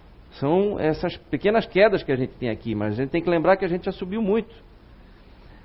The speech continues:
Pra libertar. E quando a gente descobre que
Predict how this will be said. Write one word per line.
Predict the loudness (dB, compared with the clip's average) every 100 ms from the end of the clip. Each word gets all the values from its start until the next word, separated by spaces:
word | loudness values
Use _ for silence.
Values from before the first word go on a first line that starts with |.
| -20 -20 -20 -20 -20 -20 -20 -20 -2
Pra | 6
libertar. | 6 8 6 6 6 8 8 4
E |
quando | 4 6 8
a |
gente | 6 6 0
descobre | -4 -6 0 10 12 12 8
que | -2